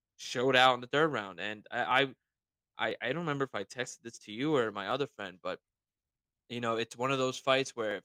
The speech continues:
this went around four, if there wasn't another round, this fight would have ended differently.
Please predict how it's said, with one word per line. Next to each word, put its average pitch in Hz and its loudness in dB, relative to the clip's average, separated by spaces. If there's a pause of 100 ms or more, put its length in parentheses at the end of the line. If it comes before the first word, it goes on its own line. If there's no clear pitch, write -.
this 139 -4
went 135 -4
around 120 -4
four, 131 -4 (600)
if - -20
there 135 2
wasn't 147 0
another 127 -2
round, 131 -4 (420)
this 120 -8
fight 123 4
would 110 -2
have 107 -8
ended 107 -10
differently. 76 -14